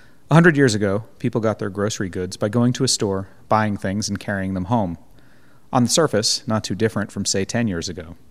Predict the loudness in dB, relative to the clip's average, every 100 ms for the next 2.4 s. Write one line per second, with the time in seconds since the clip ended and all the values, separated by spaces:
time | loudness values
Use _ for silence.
0 | -6 0 2 2 0 0 0 0 0 -2
1 | -2 -2 -2 -4 -4 -4 -6 -4 -4 -4
2 | -6 -8 -10